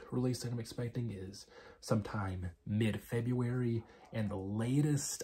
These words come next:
um, April. That's, like, April is, like, the latest this will get released, so,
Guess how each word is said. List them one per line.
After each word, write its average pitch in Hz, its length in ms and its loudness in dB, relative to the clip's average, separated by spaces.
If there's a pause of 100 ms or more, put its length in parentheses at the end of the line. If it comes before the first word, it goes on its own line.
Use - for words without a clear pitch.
um, 110 580 -2 (140)
April. 104 460 -8 (320)
That's, - 180 0 (100)
like, 113 180 0 (240)
April 123 300 0
is, 104 100 -8
like, 107 140 0
the 98 100 0
latest 92 460 -4
this - 120 -8
will 101 80 -4
get - 140 -6
released, - 400 -8
so, - 280 -10